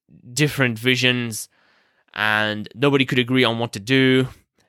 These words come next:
And eventually we started seeing all these different entries to the universe that have almost nothing to do with one another. So you have, you know, movies like Aquaman, Shazam, and the Joker coming out, and they have,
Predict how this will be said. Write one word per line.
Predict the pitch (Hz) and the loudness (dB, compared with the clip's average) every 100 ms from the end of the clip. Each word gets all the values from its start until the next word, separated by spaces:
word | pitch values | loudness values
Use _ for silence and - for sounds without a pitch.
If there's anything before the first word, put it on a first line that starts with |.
| _ | _
And | 120 127 | -4 -2
eventually | 143 156 143 143 | 0 0 2 2
we | 127 | 2
started | 123 147 131 | 0 0 0
seeing | - 139 135 | 2 2 2
all | 98 147 | 0 0
these | 135 120 | 2 0
different | 123 156 156 131 - | -2 -2 -2 -2 -2
entries | 127 - 127 - | -4 0 -4 -2
to | 120 | -6
the | 107 101 _ _ | -8 -10 _ _
universe | 120 131 127 117 117 - | -2 0 2 4 2 2
that | 107 104 | -2 -2
have | 117 104 - - _ | -4 -6 -20 -20 _
almost | 170 214 156 | 0 0 0
nothing | 160 143 | -2 -2
to | 123 | -2
do | 120 160 | 2 2
with | 131 | 2
one | 113 110 | 0 0
another. | 104 104 104 98 - _ _ _ _ _ - | 2 0 0 -2 -6 _ _ _ _ _ -14
So | 113 | -4
you | 120 | 0
have, | 123 123 113 110 _ - | 2 2 -2 -8 _ -12
you | 117 | -8
know, | |
movies | 110 127 135 123 117 | -2 0 0 -2 -2
like | 110 107 _ _ _ _ - | -2 -2 _ _ _ _ -6
Aquaman, | 123 156 139 123 123 127 120 | -4 0 2 2 2 0 -2
Shazam, | - - 113 127 123 120 120 120 107 - _ - - _ - | -4 -4 -4 0 2 4 2 -2 -8 -14 _ -20 -20 _ -14
and | 104 110 | -6 -4
the | |
Joker | 120 120 147 139 - 147 | -4 0 2 2 2 0
coming | 131 135 135 123 | 0 -2 0 0
out, | 131 120 | 0 0
and | |
they | 131 | 0
have, | 185 185 135 | 0 0 -4